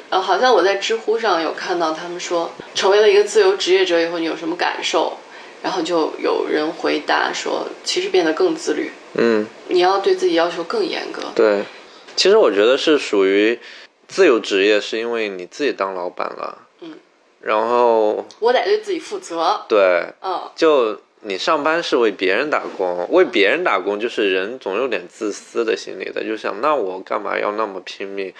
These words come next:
Speaker 2: 就偶尔开开小差，然后摸摸鱼，我觉得也是，反正只要不被领导发现也没有什么。但是当他变成自由职业的时候，为什么越来越自-，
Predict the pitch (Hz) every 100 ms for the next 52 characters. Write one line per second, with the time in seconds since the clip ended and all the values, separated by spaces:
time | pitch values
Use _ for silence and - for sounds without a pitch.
0 | - - 113 110 139 90 117 110 120 110
1 | 95 - - 104 101 101 95 104 104 107
2 | 110 113 101 98 101 - - - - _
3 | - - 107 123 139 104 92 92 - -
4 | 120 113 104 104 - 101 113 98 95 101
5 | 104 98 92 110 95 98 92 - 92 90
6 | 92 92 90 90 - 90 95 - - -
7 | 151 160 - 156 165 156 156 135 135 160
8 | 113 101 - 98 95 95 104 113 117 98
9 | 104 101 98 104 98 - 117